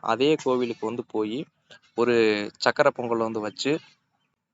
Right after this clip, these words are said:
அந்த தெய்வத்துக்கு பாத்தீங்க அப்படின்னா, ஒரு பாலாபிஷேகம் வந்து பண்ணி, ஒரு திரிசூலம் இருந்தாலோ அதற்கு வந்து பாலாபிஷேகம் வந்து பண்ணி, தெய்வ சிலை இருந்தது அப்படின்னா, தெய்வத்துக்கு வந்து பாலாபிஷேகம் வந்து பண்ணுங்க. அதற்கு கூட வந்து பாத்தீங்க அப்படின்னா,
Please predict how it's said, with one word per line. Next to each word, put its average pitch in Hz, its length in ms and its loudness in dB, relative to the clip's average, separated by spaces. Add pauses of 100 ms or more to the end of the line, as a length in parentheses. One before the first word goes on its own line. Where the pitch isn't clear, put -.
(440)
அந்த 120 180 2
தெய்வத்துக்கு 135 440 2
பாத்தீங்க 117 360 2
அப்படின்னா, 123 300 0
ஒரு 135 140 -2
பாலாபிஷேகம் 113 760 2
வந்து 113 180 -4
பண்ணி, 110 280 -2 (100)
ஒரு 127 180 -4
திரிசூலம் 120 480 -2
இருந்தாலோ 110 460 -2
அதற்கு 110 340 -4
வந்து 120 180 -4
பாலாபிஷேகம் 110 720 0
வந்து 107 160 -10
பண்ணி, 104 240 -6 (460)
தெய்வ 147 300 4
சிலை 135 340 -2
இருந்தது 123 420 0
அப்படின்னா, 120 400 -2
தெய்வத்துக்கு 139 460 -4
வந்து 123 160 -6
பாலாபிஷேகம் 110 580 0
வந்து 107 160 -10
பண்ணுங்க. 104 300 -8 (120)
அதற்கு 123 300 0
கூட 147 160 4
வந்து 123 240 -4
பாத்தீங்க 113 380 -2
அப்படின்னா, 107 320 -6